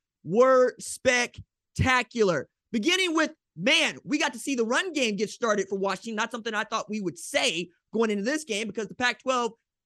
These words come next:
has really been about throwing the ball, specifically if you are Washington, one of the best passing offenses in all of football. But Oregon is not here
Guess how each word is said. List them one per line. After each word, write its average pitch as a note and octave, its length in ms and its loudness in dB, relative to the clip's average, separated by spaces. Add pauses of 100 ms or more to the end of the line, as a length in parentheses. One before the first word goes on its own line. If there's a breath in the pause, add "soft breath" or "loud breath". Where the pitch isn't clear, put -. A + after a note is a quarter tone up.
has A3+ 260 -2
really D#4 320 0
been B3 180 -2
about A3 240 -4
throwing C#4+ 340 2
the G3+ 60 0
ball, F#3+ 260 2
specifically A#3 800 -4
if G3+ 140 0
you G#3 100 0
are F#3 100 2
Washington, A3 540 -4 (160)
one A#3 140 -8
of A3+ 40 -6
the G3 80 -2
best A3+ 220 -6
passing G#3+ 300 -6
offenses G3 440 -6
in F#3+ 120 -4
all F3+ 140 -2
of D3+ 120 -10
football. F#3+ 420 0 (280 loud breath)
But B3+ 180 2
Oregon E4 460 4 (100)
is G#3+ 160 -2
not B3+ 380 2
here A3 640 0